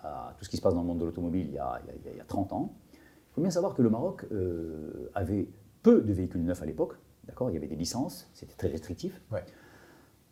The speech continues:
Speaker 1: Euh, la production locale était très limitée à la Somaca,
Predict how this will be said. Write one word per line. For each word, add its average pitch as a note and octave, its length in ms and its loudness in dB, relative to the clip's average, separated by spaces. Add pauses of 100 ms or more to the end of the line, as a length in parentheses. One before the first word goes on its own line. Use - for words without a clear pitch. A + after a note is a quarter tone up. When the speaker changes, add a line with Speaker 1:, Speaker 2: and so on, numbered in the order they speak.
(120)
Speaker 1:
Euh, G#2 480 8
la G2+ 100 2
production G#2+ 400 6
locale G#2 480 4
était G#2 180 -6
très - 160 2
limitée G#2+ 400 4
à E2 80 -4
la F2 80 -6
Somaca, G2 480 -2